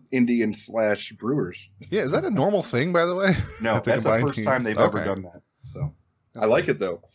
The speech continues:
Speaker 2: Yeah.
Speaker 1: They have, they had too many players to all be on the one D S L team, so they're like, "Eh, let's just have half the, half
Speaker 2: Guess
Speaker 1: and
Speaker 2: that
Speaker 1: half
Speaker 2: kind
Speaker 1: and
Speaker 2: of
Speaker 1: do it."
Speaker 2: answers your cut question. There's too many players. Ah, we'll just make another team. <laughs> Screw it.
Speaker 1: Yep.
Speaker 2: We'll combine with the Brewer.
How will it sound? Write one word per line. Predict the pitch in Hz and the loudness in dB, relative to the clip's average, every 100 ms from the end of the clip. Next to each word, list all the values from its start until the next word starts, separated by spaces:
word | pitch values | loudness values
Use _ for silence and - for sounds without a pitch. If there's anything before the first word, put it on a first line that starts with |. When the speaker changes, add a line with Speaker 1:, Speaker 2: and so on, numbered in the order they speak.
| - | -10
Speaker 2:
Yeah. | 254 117 | -8 0
Speaker 1:
They | 110 | 2
have, | 110 196 | 2 0
they | |
had | 113 113 | -4 0
too | 170 | -2
many | 165 135 | -2 -4
players | 147 160 120 | -4 -4 -4
to | - | -2
all | 107 110 | 0 0
be | 110 | 0
on | 104 101 101 | -4 -4 -4
the | 101 | -6
one | 95 117 110 | -2 -2 -2
D | 104 107 | -4 -2
S | 95 - | -2 -2
L | 113 | -4
team, | 131 90 87 | -4 -8 -10
so | - - - _ - - - | -12 -14 -14 _ -20 -20 -12
they're | - | -8
like, | 87 - | -8 -6
"Eh, | 101 202 - | -4 -4 0
let's | 143 147 | 0 2
just | 151 - | 0 2
have | 143 - | 0 2
half | - 113 - | 2 0 0
the, | - - _ _ _ _ _ - | -10 -10 _ _ _ _ _ -4
half | 107 | 0
Speaker 2:
Guess | 131 | 4
Speaker 1:
and | 160 | 4
Speaker 2:
that | 135 | 4
Speaker 1:
half | 151 | 4
Speaker 2:
kind | 156 147 | 4 2
Speaker 1:
and | |
Speaker 2:
of | 156 | -2
Speaker 1:
do | 131 | 0
it." | |
Speaker 2:
answers | 113 135 117 | 0 -2 -2
your | 104 | -4
cut | - 127 | -2 -2
question. | - 92 - 98 | -2 -6 -6 -10
There's | 98 101 | -10 -10
too | 143 | -6
many | 131 | -6
players. | 120 131 123 | -2 -2 -2
Ah, | 123 107 | -4 -4
we'll | 95 | -4
just | 87 85 - | -8 -14 -14
make | 87 85 82 | -10 -8 -8
another | 85 82 | -10 -10
team. | - 82 82 | -12 -12 -14
<laughs> | |
Screw | - 101 | -10 -10
it. | - - _ - - | -10 -18 _ -20 -12
Speaker 1:
Yep. | 113 | -8
Speaker 2:
We'll | 147 | -6
combine | - 101 82 | -4 -2 -2
with | 78 | -6
the | - | -14
Brewer. | - - - | -16 -16 -18